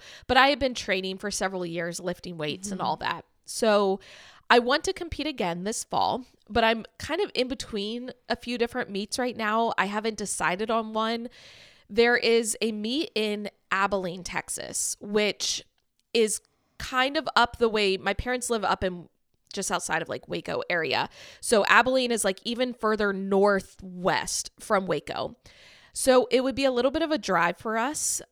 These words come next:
Speaker 1: I think from Billy and I, it's a total of, like, three, three and a half hours. But my parents would be able to come 'cause it's toward their way, which I
Speaker 2: Right.
Speaker 1: would love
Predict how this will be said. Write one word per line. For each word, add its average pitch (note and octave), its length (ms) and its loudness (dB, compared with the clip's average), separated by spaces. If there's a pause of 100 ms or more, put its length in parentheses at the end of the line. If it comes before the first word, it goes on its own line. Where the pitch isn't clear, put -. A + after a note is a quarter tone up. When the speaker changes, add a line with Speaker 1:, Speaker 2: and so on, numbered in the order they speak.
(100)
Speaker 1:
I G#3+ 80 2
think A3+ 240 -6
from A3 220 -4
Billy G3+ 320 0
and A3+ 100 -2
I, A3 160 0
it's G#3+ 240 -2
a G#3 60 -12
total G3 400 -2
of, F#3 100 -4
like, E3+ 440 -4 (220)
three, G3 400 -4
three G3 240 -4
and F#3 80 -4
a F#3+ 40 -6
half F#3 260 -6
hours. B3 580 -2 (440)
But B3+ 400 6
my G#3 140 -2
parents D#4 420 -6
would G3+ 120 0
be F#3+ 100 -2
able F3+ 160 -2
to F3+ 100 -4
come F3 400 -2
'cause G#3 220 -6
it's - 360 -4
toward G3 520 0
their E3+ 200 0
way, D#3+ 320 -4
which G3+ 220 -2
I F3 120 2
Speaker 2:
Right. G#3+ 100 2
Speaker 1:
would G#3+ 120 -2
love F#3+ 320 0